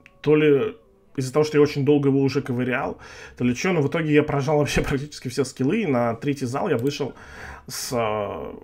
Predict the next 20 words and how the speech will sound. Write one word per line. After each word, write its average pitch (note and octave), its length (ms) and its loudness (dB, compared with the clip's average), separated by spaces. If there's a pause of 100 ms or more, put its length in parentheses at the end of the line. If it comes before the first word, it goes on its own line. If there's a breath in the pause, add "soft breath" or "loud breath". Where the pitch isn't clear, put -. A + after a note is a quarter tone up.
у C3 60 -4
меня C#3 420 0
все - 420 0
в A2+ 60 -4
откате, E3+ 440 -2
кроме C3+ 320 -2
Баал. G#2+ 420 -4 (920)
Классно C#3 320 4
подготовился, - 540 -8
да, - 120 -8
к - 60 -18
третьему A2+ 320 -8
этажу. G2+ 220 -12
Но B2+ 60 -2
вообще D#3+ 180 -2
мне D4+ 100 0
казалось, E3+ 320 0
что - 120 -8
я D#3+ 140 -2
там E3+ 220 -6